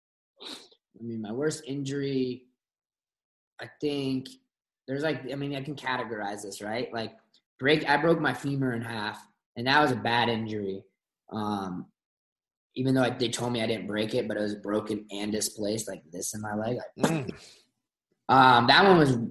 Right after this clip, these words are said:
Speaker 1: bad. That was, like, my first major one. I got a rod and four screws put in my leg there. Um, but I think, like, actually the most painful one has really been, like, my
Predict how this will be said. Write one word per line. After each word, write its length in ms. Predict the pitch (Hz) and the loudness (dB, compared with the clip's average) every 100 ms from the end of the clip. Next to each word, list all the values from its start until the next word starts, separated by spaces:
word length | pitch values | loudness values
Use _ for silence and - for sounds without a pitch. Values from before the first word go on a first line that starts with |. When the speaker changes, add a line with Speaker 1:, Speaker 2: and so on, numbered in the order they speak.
| - | -6
Speaker 1:
bad. 440 | 117 120 120 117 117 | 2 6 8 8 8
That 80 | |
was, 100 | 135 | 8
like, 100 | 135 | 8
my 100 | 131 | 4
first 360 | 120 123 120 113 | 4 4 4 4
major 380 | 110 117 117 117 | 2 2 4 4
one. 360 | 113 110 110 110 | 4 2 2 0
I 80 | 110 | 0
got 120 | 110 | 0
a 60 | |
rod 280 | 107 107 110 | 2 2 0
and 160 | 104 104 | -2 -6
four 220 | - 107 | -2 0
screws 440 | 110 - 110 107 107 | 0 0 0 0 -2
put 160 | 117 | -2
in 80 | 110 | 0
my 140 | 110 | 0
leg 240 | 107 101 98 98 | 0 -2 -4 -4
there. 380 | 98 101 98 - - - - _ _ - | -4 -2 -4 -8 -16 -18 -18 _ _ -4
Um, 340 | 123 123 117 | 2 4 4
but 120 | 120 143 | 8 8
I 80 | |
think, 260 | 151 202 190 | 8 8 10
like, 400 | 190 165 - - - _ _ _ _ _ _ _ - - _ _ _ _ _ - | 10 8 6 -2 -12 _ _ _ _ _ _ _ -18 -18 _ _ _ _ _ -2
actually 300 | 139 165 170 | 2 6 8
the 60 | 160 | 10
most 240 | 196 202 | 8 6
painful 480 | - 139 151 170 151 | 2 0 2 6 6
one 140 | 156 | 6
has 140 | 151 123 | 4 4
really 240 | 127 143 | 6 6
been, 160 | 135 131 | 6 4
like, 280 | 117 113 - | 2 0 -8
my 180 | 107 | -6